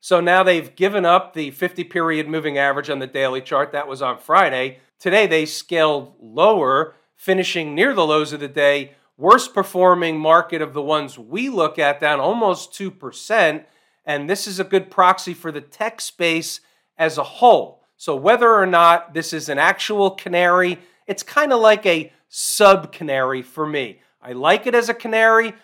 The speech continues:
but the transports are my canary in the coal mine. This is more of a sub slash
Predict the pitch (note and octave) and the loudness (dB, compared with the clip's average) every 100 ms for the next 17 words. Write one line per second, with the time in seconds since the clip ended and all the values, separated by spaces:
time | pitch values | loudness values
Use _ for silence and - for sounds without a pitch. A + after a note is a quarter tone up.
0 | _ E3 D#3 D#3 G3+ G3 F#3+ - F#3 F3+ | _ -12 -12 -6 0 0 0 -2 -2 -2
1 | - - F3 F3 F3 D#3 D#3 D3+ C#3+ C3+ | -8 2 6 8 6 4 2 2 0 -6
2 | - _ _ F#3+ E3 D#3+ D3+ C#3+ C3+ C#3 | -14 _ _ -2 2 2 2 -4 -6 -2
3 | - G3+ F3+ D3+ C#3+ C#3 C3+ _ _ - | 2 4 4 2 2 -2 -6 _ _ -8
4 | A#3+ A3 F3 F#3+ F#3+ F#3 F3 D#3 D3 C3+ | -6 -6 -4 2 6 6 4 0 -4 -6
5 | _ _ _ - - - F#3 E3 D3+ C3+ | _ _ _ -10 -8 2 4 6 4 0
6 | B2+ - D#3 D3+ C#3+ C3+ - - | -14 -14 -2 2 2 0 -4 -14